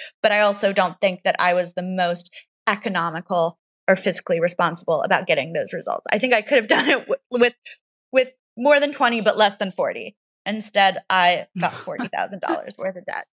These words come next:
Speaker 1: is my honest answer. Like, I, hon-, honestly how I feel.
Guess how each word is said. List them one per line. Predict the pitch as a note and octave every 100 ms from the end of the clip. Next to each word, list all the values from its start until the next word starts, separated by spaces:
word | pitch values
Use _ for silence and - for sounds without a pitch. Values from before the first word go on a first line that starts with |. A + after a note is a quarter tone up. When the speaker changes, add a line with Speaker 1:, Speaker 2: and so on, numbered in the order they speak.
| -
Speaker 1:
is | A3+ F#3+
my | A#3 D4+ D4
honest | E4+ F4 D#4
answer. | C4+ B3 D#3 C3
Like, | A3+ G#3+
I, | A3+ A3+ A3 - _ _ - - _ _ _ _ _ _ - - - - -
hon-, | - A3+ - -
honestly | F3 A#3 A#3 G#3+
how | A#3
I | F3+ E3+
feel. | - D2+ G#3